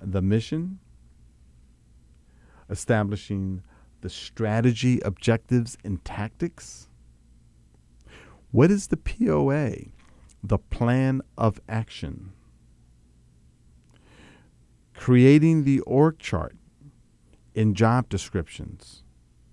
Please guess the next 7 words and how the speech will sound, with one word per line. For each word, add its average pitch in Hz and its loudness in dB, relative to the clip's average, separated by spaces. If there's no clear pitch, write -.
is 101 -10
very, 104 2
very 92 2
important, 90 -2
so 90 -4
everyone 104 0
knows 101 0